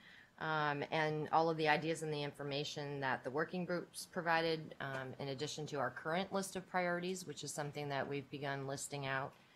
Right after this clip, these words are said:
as well, so that we can take a closer look at what those are, um, in relation to, uh, any new priorities. Um, and we'll be building the what and the whys for each of those as we go along.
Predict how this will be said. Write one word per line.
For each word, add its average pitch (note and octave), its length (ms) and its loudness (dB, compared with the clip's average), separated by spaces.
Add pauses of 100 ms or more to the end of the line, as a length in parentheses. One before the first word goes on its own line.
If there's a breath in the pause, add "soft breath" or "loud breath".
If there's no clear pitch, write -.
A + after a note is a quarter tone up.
(220 loud breath)
as D3 180 0
well, D3 320 6
so - 160 -4
that C#3 140 2
we C#3 80 0
can C#3 80 -2
take D3+ 160 -4
a C#3+ 60 -6
closer C#3+ 340 -6
look D3 220 -4
at C3+ 140 -2 (120)
what C#3+ 240 -2
those C#3 220 -2
are, C3+ 340 4 (220)
um, C3+ 240 -4
in C#3+ 120 -4
relation C#3 440 -2
to, C3+ 300 -4 (600 loud breath)
uh, C3+ 160 0
any D3+ 220 0
new D#3 160 0
priorities. C3+ 800 0 (420 soft breath)
Um, D#3+ 280 4
and E3+ 140 4
we'll E3+ 80 4
be F3 100 4
building F3+ 320 4
the E3 80 4
what D#3+ 200 6
and D3+ 80 -2
the D3 60 2
whys C#3+ 300 2
for - 120 -6
each B2 200 -4
of B2+ 60 -8
those A#2 240 -4
as B2 140 -12
we B2+ 80 -6
go A#2+ 180 -4
along. A#2 360 -2